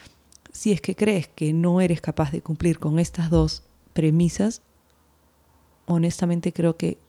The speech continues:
sería mejor entonces no comenzar un plan de pérdida de peso. Porque lo,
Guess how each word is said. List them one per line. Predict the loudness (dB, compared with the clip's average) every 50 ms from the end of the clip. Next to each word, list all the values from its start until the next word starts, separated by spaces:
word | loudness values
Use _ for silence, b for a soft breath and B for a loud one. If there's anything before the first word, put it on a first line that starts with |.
| _ _ _
sería | -8 -8 -6 -4 -2 -2 -2
mejor | -2 -4 -2 2 2 2 2
entonces | 2 -2 -2 -2 -2 -2 -4 -6 -8 -8 -2
no | 2 4 6 6 6 6
comenzar | 4 2 2 2 0 0 0 0 0 0 -2 -4 b b b b b b b b b b b b _ _ _
un | -4 -4 -4 0
plan | 2 2 4 4 2 2
de | 0 0
pérdida | 0 0 0 0 0 -2 -2 -2
de | -4
peso. | -2 -2 -4 -4 -4 -8 -12 -14 _ _ _ _ _ _ _ _ _ _ _ _ _ _ _ _ _ _ -20 -20 -20 _ _ _ _ _ _
Porque | 0 2 2 0 -2 -4 -2 0
lo, | 0 0